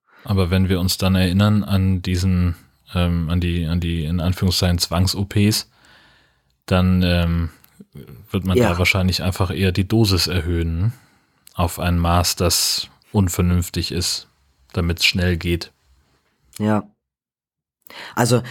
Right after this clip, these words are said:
Speaker 2: das, das fehlt ja gerade noch, dass vielleicht auch irgendwo, irgendwann vielleicht mal, ähm, Transfrauen vielleicht, äh, irgendwie öffentlich was sagen, dass auch denen angeraten wurde, ja, dann sollen sie halt möglichst schnell eine geschlechtsangleichende O P machen,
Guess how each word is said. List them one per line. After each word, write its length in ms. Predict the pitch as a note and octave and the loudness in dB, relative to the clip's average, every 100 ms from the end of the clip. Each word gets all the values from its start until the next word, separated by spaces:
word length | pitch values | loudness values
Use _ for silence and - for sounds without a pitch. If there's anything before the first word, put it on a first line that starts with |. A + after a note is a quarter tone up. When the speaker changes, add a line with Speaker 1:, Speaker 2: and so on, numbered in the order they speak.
| - | -2
Speaker 2:
das, 240 | A#2 A2+ - | 0 0 -4
das 180 | - G#2+ | -2 0
fehlt 240 | - C3 A#2+ | 2 2 2
ja 100 | G2+ | 0
gerade 300 | A2 C#3 G#2 | 2 2 2
noch, 160 | G2 | -2
dass 200 | - G#2 | -2 -2
vielleicht 400 | A2 G#2 G#2 G#2+ | 0 0 0 0
auch 140 | A2+ A2 | -4 0
irgendwo, 760 | A2 A2+ A2+ A2 G#2+ G#2+ G2+ G2+ | 2 2 0 2 4 4 0 -2
irgendwann 500 | G#2 G#2+ G2+ G#2 G#2 | -2 0 0 0 -2
vielleicht 440 | - G#2 G#2 G2+ | -2 0 0 0
mal, 500 | A2 G#2 G2+ G2 G2 - - - - - | 0 2 2 0 -4 -10 -20 -20 -20 -10
ähm, 520 | G#2 G2+ G2 F#2+ F#2+ - _ - | -4 -2 -2 -4 -8 -12 _ -4
Transfrauen 600 | - A2+ B2 - G#2+ G#2 | 0 0 0 0 0 0
vielleicht, 640 | - G2+ G2+ G2+ - - | -2 0 0 0 -6 -8
äh, 760 | F#2 G2+ F#2+ F#2+ F#2 F#2 F2+ F2+ F2 F#2 - - - | -4 -2 -2 -4 -6 -8 -8 -10 -12 -16 -18 -14 -10
irgendwie 400 | F2 G2+ G2+ G2+ | -4 -4 -2 -2
öffentlich 480 | G#2+ - G#2+ G2 - | -2 -2 -4 -4 -2
was 160 | F#2+ - | 0 2
sagen, 320 | F#2+ F#2 F#2+ | 2 2 -2
dass 140 | F#2+ | -4
auch 160 | F#2 - | -6 -2
denen 280 | G2+ G#2 F2+ | 2 2 0
angeraten 640 | F#2 G#2 G2 F#2+ F2+ G2+ | 0 0 2 0 0 -4
wurde, 200 | G2+ G2+ | -2 0
ja, 120 | G#2+ | 2
dann 140 | G#2 | 2
sollen 200 | G#2 G#2 | 2 2
sie 120 | G#2 G2+ | 2 0
halt 100 | G2+ | -2
möglichst 380 | G2+ - G2+ | -4 -2 -2
schnell 180 | A2 G#2+ | 2 2
eine 160 | A2 G#2 | 2 2
geschlechtsangleichende 960 | G#2 - G2+ - G#2 G#2 G2 - G2 | 0 -2 -2 -2 -4 -2 -2 -2 -6
O 80 | F2 | -6
P 220 | - G#2 | -4 -2
machen, 480 | G#2+ A2+ B2+ B2 - | 0 0 0 -2 -6